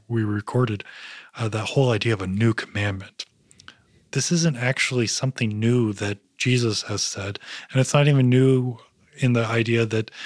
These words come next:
it hasn't come from God or the prophets. Uh, the whole idea of loving your neighbor i-, is a pretty consistent concept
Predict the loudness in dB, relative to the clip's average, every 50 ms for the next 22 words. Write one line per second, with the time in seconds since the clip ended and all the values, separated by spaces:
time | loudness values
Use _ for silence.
0 | -12 -12 -12 -10 -4 0 2 4 4 4 2 0 0 0 0 0 0 0 -2 -2
1 | 0 0 2 2 2 2 2 0 0 -2 -4 -4 -6 -8 -12 -6 -2 0 0 0
2 | -2 -6 -18 -14 -12 -10 -10 -10 -12 _ _ -20 -20 -20 -20 -20 -20 -18 -10 -6
3 | -6 -4 -4 -2 2 2 4 4 4 2 2 0 0 2 2 2 4 4 2 -2
4 | -2 -2 0 2 2 2 2 2 0 0 0 0 -2 -2 -4 -4 -4 -6 -6 2
5 | 4 6 6 4 2 0 -6 -6 -4 -4 -2 0 0 0 0 0 -2 -2 -2 -2
6 | -2 -2 -6 -6 0 2 4 4 4 2 0 -4 -6 -6 -10